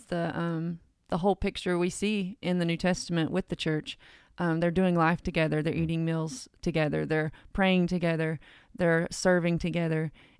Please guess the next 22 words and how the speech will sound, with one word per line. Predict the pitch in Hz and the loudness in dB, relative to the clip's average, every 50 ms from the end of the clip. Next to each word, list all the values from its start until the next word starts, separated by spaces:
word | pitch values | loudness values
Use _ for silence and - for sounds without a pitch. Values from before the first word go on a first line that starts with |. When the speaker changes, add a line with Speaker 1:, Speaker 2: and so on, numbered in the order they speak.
| _ - | _ 0
Speaker 1:
And, | 185 180 165 170 165 | 2 2 4 2 2
um, | - 170 165 160 156 156 160 160 - _ | 2 2 2 2 2 2 0 -2 -2 _
I | - 185 180 | 0 2 4
don't | 190 196 226 - | 4 2 0 0
think | - - 208 202 - | -2 -2 -2 -2 0
that's | 185 175 - - - | -2 -2 -2 -2 -2
just | - 180 175 175 - - - | 0 2 0 0 -2 -6 -2
for | 170 165 156 - - | 0 0 0 2 2
our | 160 160 170 170 | 2 2 2 2
benefit. | 156 165 156 151 147 - - 170 160 160 - _ - - - - - - | 0 0 -2 -2 -4 -4 -2 -2 -2 -2 -4 _ -16 -20 -20 -20 -10 -4
I | - 170 170 | -2 -2 -2
think | - 170 165 160 - | 0 -2 -2 -2 -2
that | 165 165 - | -4 -6 -2
that | - 165 165 160 - | -2 -2 -2 -2 -2
is, | 165 165 165 160 160 165 151 - - - - - | 0 0 0 0 -2 -4 -6 -10 -16 -12 -8 -4
um, | 156 160 156 160 156 160 170 175 180 208 262 _ _ _ _ _ _ _ _ _ _ _ _ _ _ _ _ - | -2 -2 0 0 -2 -4 -4 -6 -10 -16 -20 _ _ _ _ _ _ _ _ _ _ _ _ _ _ _ _ -8
one | - 160 185 185 | -2 0 2 2
of | 175 160 | 2 4
those | 156 170 165 165 160 - - - | 4 4 4 2 0 -2 -8 -12
ways | - 160 170 175 175 175 160 - | -4 2 4 4 4 4 2 0
that | - - - | -4 -6 -2
God | - 170 165 160 165 165 165 180 | -2 -2 0 0 -2 -4 -6 -8